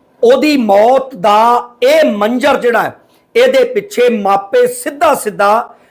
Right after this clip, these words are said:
ਐਮ ਐਲ ਏ ਤੇ ਉਹਦੇ ਪੀਏ ਵੱਲ ਇਸ਼ਾਰਾ ਕਰ ਰਹੇ ਨੇ, ਔਰ ਨਾਲ ਹੀ ਆਮ ਆਦਮੀ ਪਾਰਟੀ ਦਾ ਜਿਹੜਾ ਆਗੂ ਹੈ ਦੀਪਕ ਸ਼ਰਮਾ, ਉਹ ਸਿੱਧਾ ਕਹਿ ਰਿਹਾ ਹੈ ਕਿ ਐਮ ਐਲ ਏ ਨੇ ਹੀ ਤੇ ਉਹਦੇ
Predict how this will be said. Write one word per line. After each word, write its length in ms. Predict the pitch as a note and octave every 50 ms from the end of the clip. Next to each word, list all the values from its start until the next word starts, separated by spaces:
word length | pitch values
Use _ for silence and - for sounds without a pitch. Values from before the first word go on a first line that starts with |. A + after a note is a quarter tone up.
| _ _ -
ਐਮ 240 | A3 A#3 A#3 A#3 A#3+
ਐਲ 160 | A#3+ A#3+ A#3+
ਏ 60 | A#3+
ਤੇ 180 | A#3+ - A#3+ A#3+
ਉਹਦੇ 320 | A#3+ G#3 A3 G#3+ A#3+ A#3
ਪੀਏ 500 | - - - - C#4 C#4 C#4+ D#4+ D#4+ D#4+
ਵੱਲ 200 | D4+ C#4 B3+ B3 - -
ਇਸ਼ਾਰਾ 360 | - - F#3 F3+ F#3 G3+ G#3+
ਕਰ 180 | G#3 - F3+
ਰਹੇ 180 | F3+ F#3 G#3+ A3+
ਨੇ, 360 | A3+ A3 G#3+ G#3 G#3+ G#3+ - - - _ _ _ _ -
ਔਰ 200 | F#3+ A3+ A3 G3
ਨਾਲ 340 | F#3 F#3+ F#3+ G#3 A#3+ B3+ B3+
ਹੀ 220 | - - A3+ A3+ -
ਆਮ 220 | G3+ G3 G3+ G3+ G#3
ਆਦਮੀ 280 | G3+ G3+ G3+ G3+ G#3
ਪਾਰਟੀ 440 | G#3 - - F#3 F3+ F3 - G#3 G3
ਦਾ 100 | F#3 G3+
ਜਿਹੜਾ 440 | F#3 E3+ G3 F#3+ F#3+ F#3+ F#3+ - - _ - - _ _ _ _ _ -
ਆਗੂ 420 | G3+ A3+ A3+ G3+ F#3 C4 C#4 C4+
ਹੈ 340 | A#3 G3+ F#3+ F#3 F#3+ - - _ _ -
ਦੀਪਕ 420 | C#3+ D3+ C4 C#4+ C#4+ - C#4+ -
ਸ਼ਰਮਾ, 460 | - - A3+ G#3 G3 F3+ F#3 D#3+ B2+ A2+ - _ _ _ _ -
ਉਹ 120 | C#4+ D4+
ਸਿੱਧਾ 460 | C#4+ - - - D#4 D4+ - F#4 E4+
ਕਹਿ 200 | D#4+ - C#4+ C#4 C#4
ਰਿਹਾ 140 | C4+ B3 G#3+
ਹੈ 180 | E3+ B2+ - - _ _ _
ਕਿ 80 | - C4+ C#4 C#4 - -
ਐਮ 300 | A#3 A#3+ A#3+ A#3+ A#3+ B3
ਐਲ 200 | B3+ C4 B3+ C4
ਏ 80 | C4 B3+ A#3
ਨੇ 280 | G#3+ G#3 G#3+ A#3 B3
ਹੀ 420 | A#3+ - A#3+ B3 B3+ B3+ C4 C#4 - - _ _ _ -
ਤੇ 100 | B3 C4
ਉਹਦੇ 340 | C4 A#3 A#3+ A#3+ A#3+ A#3+